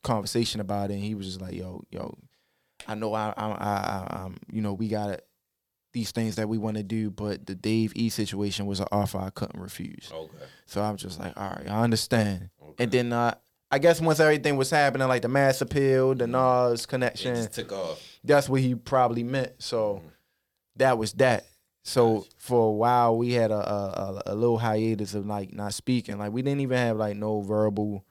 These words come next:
Speaker 2: Mm-hmm.
Speaker 1: dispute or discrepancy, like, or falling out. Like, we just, just wasn't rapping
Speaker 2: Okay.
Speaker 1: no more. Like, but we rapping again,
Speaker 2: Mm-hmm.
Speaker 1: and we just talking and shit like that. He'll come through and give me advice or tell me how I could,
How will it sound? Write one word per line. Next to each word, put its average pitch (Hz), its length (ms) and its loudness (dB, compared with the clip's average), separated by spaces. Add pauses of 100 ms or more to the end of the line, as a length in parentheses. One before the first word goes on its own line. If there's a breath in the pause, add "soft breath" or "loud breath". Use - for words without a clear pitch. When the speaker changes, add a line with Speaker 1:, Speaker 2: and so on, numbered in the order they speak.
Speaker 2:
Mm-hmm. - 240 -20
Speaker 1:
dispute 110 580 -6
or 101 120 -4
discrepancy, 101 840 -4
like, 98 260 -10 (640)
or - 120 -6
falling 110 480 2
out. 113 340 0
Like, 101 220 -8
we 107 240 -8
just, 107 380 -8 (1120)
just 107 240 -6
wasn't 104 300 -4
rapping 101 560 -2
Speaker 2:
Okay. 78 300 -14
Speaker 1:
no 107 280 -8
more. 104 420 -4
Like, 101 420 -6 (280)
but 101 360 -6
we 143 160 2
rapping 139 400 6
again, 113 480 0 (320 soft breath)
Speaker 2:
Mm-hmm. 80 100 -20 (460 soft breath)
Speaker 1:
and 104 300 -2
we 127 100 0
just 131 240 0
talking 113 400 2
and 104 80 -8
shit 113 220 -4
like 104 220 -8
that. 107 180 0
He'll 123 280 4
come 123 240 -4
through 110 240 -2
and 104 140 -6
give 110 140 -4
me 107 160 -6
advice 104 480 -6
or 98 140 -8
tell 107 220 -4
me 107 100 -6
how 104 220 -4
I 104 100 -6
could, 101 340 -10